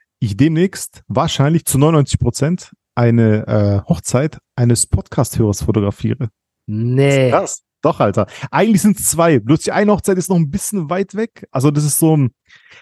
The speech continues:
Speaker 1: Aber die eine ist zu neunundneunzig Prozent schon. Ich will noch nicht sagen, wo, wie, wann,
Speaker 2: Wow.
Speaker 1: aber warte, warte, warte. Äh, an dem... Ich sag dir jetzt den Namen der Location, Alter, und das ist der krasseste Name der Welt, Alter.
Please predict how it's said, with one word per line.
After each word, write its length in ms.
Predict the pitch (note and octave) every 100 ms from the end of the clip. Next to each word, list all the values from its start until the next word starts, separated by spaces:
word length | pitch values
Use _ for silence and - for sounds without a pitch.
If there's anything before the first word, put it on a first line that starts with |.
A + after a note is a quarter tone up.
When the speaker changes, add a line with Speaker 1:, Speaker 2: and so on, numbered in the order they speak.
| -
Speaker 1:
Aber 160 | C3 C#3+
die 100 | D#3+
eine 200 | F#3+ G3+
ist 120 | -
zu 100 | F3
neunundneunzig 440 | D#3+ E3+ E3 -
Prozent 380 | - C#3+ - D#3+
schon. 180 | - A2+
Ich 80 | A2
will 120 | F3
noch 120 | F#3
nicht 140 | F3+ C#3
sagen, 260 | D#3+ D3+
wo, 180 | A2+ G#2+
wie, 60 | A2
wann, 60 |
Speaker 2:
Wow. 500 | B2+ C3+ C#3 C3 B2
Speaker 1:
aber 280 | A2 G#3+ F3+ _ -
warte, 360 | C#3 - G#2
warte, 360 | G#2+ C3+ A2+ G2
warte. 280 | A#2+ B2+ G2+ - - - A2 _
Äh, 180 | - A#2+ -
an 180 | C3 C#3
dem... 240 | C3+ A2+ _ _ _ _ _ _
Ich 100 | B2+
sag 160 | E3
dir 100 | -
jetzt 120 | E3 -
den 80 |
Namen 240 | B2+ D#3 D#3+
der 80 | B2
Location, 480 | A#2+ - D#3+ C#3+
Alter, 260 | A#2 A2 D3
und 140 | B2
das 80 | A2+
ist 80 | -
der 80 | A#2
krasseste 640 | - G#2+ C#3 - C3 -
Name 340 | A2+ B2+ C3+ A2+
der 220 | A2 G2
Welt, 240 | A2+ A#2+
Alter. 260 | - -